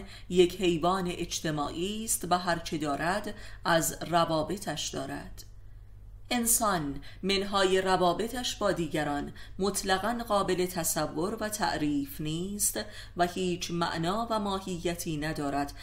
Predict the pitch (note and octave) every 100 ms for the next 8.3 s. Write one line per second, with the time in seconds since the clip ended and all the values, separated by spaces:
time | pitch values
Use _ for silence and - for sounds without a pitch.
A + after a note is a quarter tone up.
0 | - - F3+ F3+ - F#3+ G3 F#3 E3 F#3
1 | F#3 A#3+ G#3+ G#3 F#3 F3+ - E3 D#3 D#3+
2 | D3+ D3 E3+ D#3+ C#3+ C#3+ C#3 - - -
3 | F3+ F#3+ F3 - F#3 F3 E3 D#3 E3+ C#3+
4 | - C#3+ C#3+ C3+ - D3 C#3+ D#3+ - -
5 | - - - - - - - E3 D#3+ E3
6 | E3 G3 G3+ G#3 - F#3+ F3+ - F3+ F3
7 | E3 D#3 D#3 C#3 C#3 C#3 D3+ C#3+ - -
8 | - -